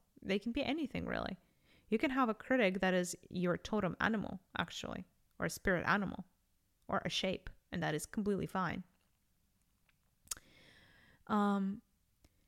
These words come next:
some of you may be able to hear a voice, uh, of, of this inner critic.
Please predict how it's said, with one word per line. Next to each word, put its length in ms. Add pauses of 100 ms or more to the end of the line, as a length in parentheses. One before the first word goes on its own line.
(500)
some 300
of 100
you 120
may 160
be 200
able 220
to 140
hear 300
a 60
voice, 760 (300)
uh, 460 (280)
of, 300
of 100
this 260
inner 160
critic. 460